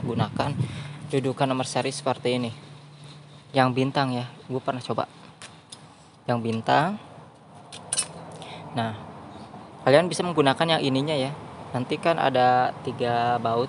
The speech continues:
di atas ini. Jadi kita nanti dipasang di bawah ini. Dan ini buat sennya, kanan kiri. Atau kalau misalnya ini, eh, lubangnya nggak cukup, kalian bisa juga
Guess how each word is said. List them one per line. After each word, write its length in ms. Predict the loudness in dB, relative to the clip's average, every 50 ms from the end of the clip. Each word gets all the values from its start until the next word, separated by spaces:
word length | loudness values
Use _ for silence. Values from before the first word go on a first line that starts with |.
| -4
di 160 | -4 0 2 2
atas 320 | 2 2 0 -2 -2 -2
ini. 240 | -6 -6 -4 -4 -6 -6 -8 -10 -10 -12 -12 -12 -12 -12 -10 -10 -10 -10 -10 -10 -10 -10 -12 -8 -4 -4
Jadi 160 | -4 -2 -2
kita 160 | 0 2 2
nanti 240 | 2 2 0 0 -4
dipasang 480 | -6 -2 -2 -2 -2 -2 -2 -2 -2
di 80 | 0 2
bawah 240 | 4 4 4 4 2
ini. 320 | 2 -2 -2 -2 -4 -4 -4 -6 -8 -10 -10 -10 -12 -12 -12 -12 -12 -12 -12 -12 -10 -10 -10 -10 -10 -10 -12 -12 -12 -10 -2 0
Dan 80 | 2
ini 160 | 2 2 2 2
buat 240 | 4 4 4 4
sennya, 400 | 4 2 0 2 2 2 -2 -2 -4 -6 -10 -10 -12 -10 -10 -10 -10 -10 -10 -8 -4
kanan 240 | -2 -2 -2 -2 -2
kiri. 240 | -2 -2 -2 -2 -6 -8 -8 -8 -8 -8 -8 -8 -10 -8 -8 0 0 6
Atau 160 | 8 8 8
kalau 160 | 10 8 6
misalnya 320 | 6 6 4 4 6 6
ini, 480 | 6 4 4 2 2 2 2 0 0 -2
eh, 380 | -2 -4 -8 -4 0 2 4 4
lubangnya 320 | 4 4 4 4 4 2
nggak 240 | 2 2 2 2 2
cukup, 320 | 0 0 4 2 2 4 4
kalian 320 | 4 6 6 6 6 4
bisa 160 | 0 0 0
juga 320 | 0 0 2 4 4 4